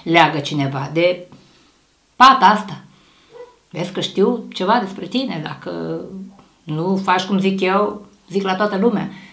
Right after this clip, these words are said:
E, ce-ar fi să ieșiți voi în fața tuturor și să spuneți, e, adevărul pe față,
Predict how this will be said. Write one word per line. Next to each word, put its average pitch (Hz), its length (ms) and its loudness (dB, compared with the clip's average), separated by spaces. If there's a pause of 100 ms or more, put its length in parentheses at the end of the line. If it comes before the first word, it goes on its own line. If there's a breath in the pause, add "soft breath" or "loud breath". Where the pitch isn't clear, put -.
(260 loud breath)
E, - 100 -10
ce-ar - 340 -6
fi 175 120 -4
să 160 400 -8
ieșiți 160 380 -2
voi 190 380 4 (420)
în 147 80 -6
fața 139 720 -4
tuturor 156 460 -2
și 147 140 -8
să 139 100 -8
spuneți, 139 640 -6
e, 135 340 -4 (1160 loud breath)
adevărul 147 420 0
pe 139 100 -6
față, - 420 -12